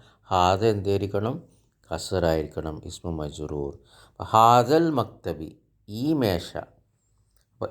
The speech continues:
ഈ മേശ എന്ന് പറയുമ്പോൾ ഹാദ ഇസ്മു ഇഷാരയ്ക്ക് ശേഷമുള്ള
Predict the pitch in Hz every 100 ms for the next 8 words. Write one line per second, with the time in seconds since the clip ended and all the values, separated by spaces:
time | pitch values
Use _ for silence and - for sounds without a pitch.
0 | - 101 123 151 147 131 127 127 131 127
1 | 123 120 120 127 - 101 101 110 113 120
2 | - 107 - 113 107 117 113 117 123 113
3 | 117 110 - 127 120 110